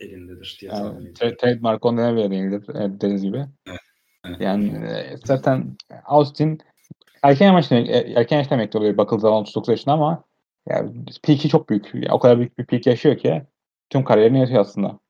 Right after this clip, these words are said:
Speaker 2: Yaşadığı dönem.
Speaker 1: Tabii, ben zamanında D D P ile bir röportaj yapmıştım. Belki sen, e, onu bilirsin. Çok se-, uzun seneler önce, on beş, on altı sene falan
Speaker 2: Yazılı
Speaker 1: böyle.
Speaker 2: olan mı yoksa?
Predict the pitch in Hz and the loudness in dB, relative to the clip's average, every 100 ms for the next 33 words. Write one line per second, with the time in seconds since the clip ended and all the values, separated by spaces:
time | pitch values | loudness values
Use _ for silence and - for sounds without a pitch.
0 | - 98 101 98 101 98 90 107 123 123 | -12 -6 -6 -2 0 2 0 2 2 2
1 | 127 135 107 123 120 123 127 127 120 113 | 0 -2 2 4 6 4 4 2 2 0
2 | 117 120 120 131 127 113 113 113 120 113 | 0 0 0 0 2 4 6 4 2 -4
3 | 117 113 107 98 95 - 95 98 98 - | -2 -2 -2 -6 -8 -12 -10 -10 -10 -10
4 | 104 95 104 98 95 98 95 95 92 - | -10 -10 -10 -6 -4 -2 -2 -4 -6 -10
5 | 101 95 - - 107 104 - 92 - 117 | -10 -10 -10 -8 -4 -4 -4 -6 -6 -6
6 | 101 101 101 98 95 98 90 90 87 87 | -6 -8 -8 -8 -8 -6 -8 -8 -10 -10
7 | 95 98 95 - 101 92 - - 90 - | -8 -6 -4 -4 -4 -8 -6 -6 -8 -10
8 | 95 117 156 139 156 156 135 - 175 190 | -4 0 2 0 2 0 0 0 -2 -2